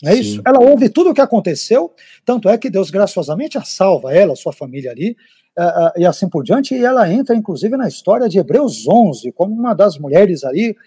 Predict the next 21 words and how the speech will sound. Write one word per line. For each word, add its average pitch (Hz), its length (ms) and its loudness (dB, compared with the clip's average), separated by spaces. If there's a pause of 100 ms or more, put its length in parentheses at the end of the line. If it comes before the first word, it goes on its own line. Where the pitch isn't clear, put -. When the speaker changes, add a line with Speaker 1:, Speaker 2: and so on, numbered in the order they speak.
Speaker 1:
cuja 170 260 -2
fé 202 460 2 (420)
Speaker 2:
Uhum. 277 160 2
Speaker 1:
é 196 220 4 (480)
relembrada. 143 720 -2 (340)
Então, 262 400 0 (120)
é, 208 260 0
eu 240 100 2
entendo 240 360 -4
que 240 100 -8
Deus 233 400 -4
sempre 254 420 -4
intencionou 185 1040 -6 (800)
se - 380 0
autorrevelar 190 880 0
como 185 340 -8
Deus 147 340 -6
de 202 140 -6 (260)
toda 202 280 2
a - 20 0
humanidade. 143 720 -8